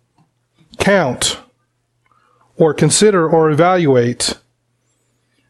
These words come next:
when you fall into various," the word trials is when you have a break in peace or in comfort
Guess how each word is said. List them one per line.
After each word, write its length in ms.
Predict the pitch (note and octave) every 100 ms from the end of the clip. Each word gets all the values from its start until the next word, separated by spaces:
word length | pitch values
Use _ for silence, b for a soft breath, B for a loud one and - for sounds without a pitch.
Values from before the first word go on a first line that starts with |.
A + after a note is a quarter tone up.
| _
when 200 | - E3
you 80 | E3
fall 320 | D#3+ F3 F3+
into 160 | F3 D#3+
various," 760 | C#3+ E3+ F3 E3+ E3 - - - _ _ _ _ _ _ _ _ _ _ _ _
the 100 | -
word 220 | D3 D3+ -
trials 480 | E3 D#3+ D#3+ D3+
is 340 | C#3 C3 - - -
when 180 | D#3+ E3
you 80 | D#3
have 180 | F3
a 60 | D#3+
break 340 | B2+ F3 F#3+
in 100 | F3
peace 460 | D#3 G3+ D#3+ - -
or 260 | D#3+ D3+ D3
in 100 | C3+
comfort 540 | F#3 F3 - C3+ A#2+